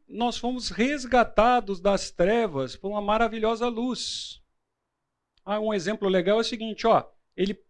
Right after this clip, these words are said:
fez você parar de beber água salgada, que seria o pecado, pra tentar matar a sede.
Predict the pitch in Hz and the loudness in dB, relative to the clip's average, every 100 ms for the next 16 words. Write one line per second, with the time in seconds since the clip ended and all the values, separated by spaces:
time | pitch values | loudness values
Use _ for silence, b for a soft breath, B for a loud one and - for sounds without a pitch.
0 | _ - 233 214 214 - 202 185 233 220 | _ 2 2 0 -2 4 6 8 6 6
1 | 214 196 190 185 170 151 139 123 160 214 | 4 6 6 6 2 2 2 4 6 6
2 | 151 120 - _ 165 - 139 127 - 117 | 6 2 -8 _ -10 -6 -4 -4 -4 -4
3 | - 214 185 123 b b _ 202 208 208 | 0 4 2 0 b b _ -4 -2 2
4 | 214 214 208 214 220 - 196 202 160 110 | 2 4 2 4 2 0 0 0 -4 -14